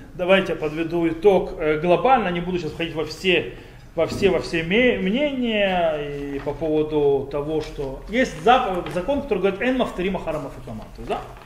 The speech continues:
Что такое «эн мафтери махара фи-, песа-, хара песа-, эн мафтери махара песах афикуман»? Вы знаете, что афикуман, то, что мы используем, это, э, мы взяли эту фразу, это римское, в принципе, латинское слово,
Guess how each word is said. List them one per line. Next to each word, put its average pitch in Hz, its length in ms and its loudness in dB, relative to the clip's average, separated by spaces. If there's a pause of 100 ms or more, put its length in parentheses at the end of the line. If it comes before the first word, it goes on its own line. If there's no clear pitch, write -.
(400)
Что 214 140 2
такое 202 240 2
«эн 233 160 2
мафтери 214 260 2
махара 180 300 2
фи-, 160 240 -6
песа-, 190 500 0
хара 208 320 6
песа-, 220 520 0
эн 269 200 0
мафтери 233 360 -2
махара 185 320 0
песах 254 360 0
афикуман»? 151 600 -8 (720)
Вы 165 80 -4
знаете, 214 240 2
что 175 100 -2
афикуман, 208 640 0
то, - 80 -10
что - 120 -10
мы 160 100 -8
используем, 226 580 -4
это, 202 800 2 (1800)
э, 156 340 0
мы 175 140 0
взяли 175 420 6
эту 165 280 -4
фразу, 151 460 2
это 139 500 -6
римское, 147 420 -4
в 120 80 -12
принципе, 147 240 -12
латинское 160 420 -8
слово, 120 460 -10